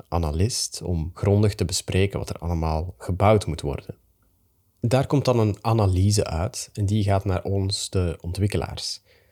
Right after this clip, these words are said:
Wij maken daar dan een inschatting voor, hè, zoveel dagen voor dit, zoveel dagen voor dat.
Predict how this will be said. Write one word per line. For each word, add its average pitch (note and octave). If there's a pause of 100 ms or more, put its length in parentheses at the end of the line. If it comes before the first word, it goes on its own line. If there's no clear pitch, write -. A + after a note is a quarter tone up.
(260)
Wij A2+
maken G#2+
daar G2
dan E2+
een E2
inschatting B2+
voor, A#2
hè, F#2+
zoveel F#2+
dagen F2
voor F2
dit, B2+
zoveel F#2
dagen F2
voor F2+
dat. B2+